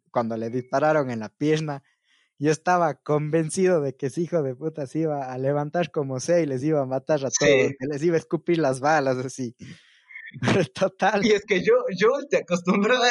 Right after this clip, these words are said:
Speaker 2: eso, en, en el
Speaker 1: Claro,
Speaker 2: uno lo
Speaker 1: exacto.
Speaker 2: podía hacer.
Speaker 1: Le, le podías caer veinte puñetes o darle con cualquier cosa, o al menos esa era la impresión que te daba el personaje.
Speaker 2: Y no, me parece que la, la erraron mal ahí,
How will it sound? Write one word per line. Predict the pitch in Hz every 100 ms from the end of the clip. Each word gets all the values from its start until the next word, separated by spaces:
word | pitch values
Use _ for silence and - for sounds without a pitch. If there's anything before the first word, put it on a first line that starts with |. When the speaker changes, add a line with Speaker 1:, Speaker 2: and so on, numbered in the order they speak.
| 190
Speaker 2:
eso, | - 185 165
en, | 156 165 170
en | 180
el | 170
Speaker 1:
Claro, | 208 302
Speaker 2:
uno |
lo | -
Speaker 1:
exacto. | 220 -
Speaker 2:
podía | 240 226
hacer. | 381 - - 247 - _ _ _ _ _
Speaker 1:
Le, | 151 160
le | 160 160 _ _ _ _
podías | - 208 208 190
caer | 208 196
veinte | 175 202 - 151
puñetes | 180 190 202 190 - 170 160 135
o | 143 127 139
darle | 156 170 156
con | - 139
cualquier | 156 156 165
cosa, | - 190 202
o |
al | 254
menos | 285 226 175
esa | 247 254
era | 220
la | 147
impresión | 151 170 170 190
que | 139
te | -
daba | 143 156
el | 113
personaje. | 143 135 180 175 120 - - - _ _ - _ _ _ _ -
Speaker 2:
Y | 139
no, | 139 139
me | 131 120
parece | 127 139 147 139 -
que | 127 131 123 - _ _ -
la, | 147 131 131 127 135
la | 135
erraron | 135 139 127 127
mal | 123 117
ahí, | 113 120 131